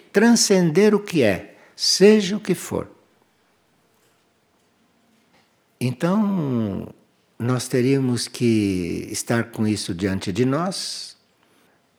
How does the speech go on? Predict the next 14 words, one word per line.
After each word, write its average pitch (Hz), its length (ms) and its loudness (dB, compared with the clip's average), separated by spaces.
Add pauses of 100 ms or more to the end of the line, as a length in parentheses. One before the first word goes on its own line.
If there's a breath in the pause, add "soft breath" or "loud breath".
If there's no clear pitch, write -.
(260)
porque 143 480 0
não 151 160 0
podemos 151 540 0
depois 139 400 0
dizer 143 320 0
que 170 160 0
não 156 160 0
fomos 214 400 2
avisados 117 1160 -4 (1400)
das 104 340 -2
experiências 139 840 4
que - 140 -4
iremos 135 340 -4
fazer, 95 500 -6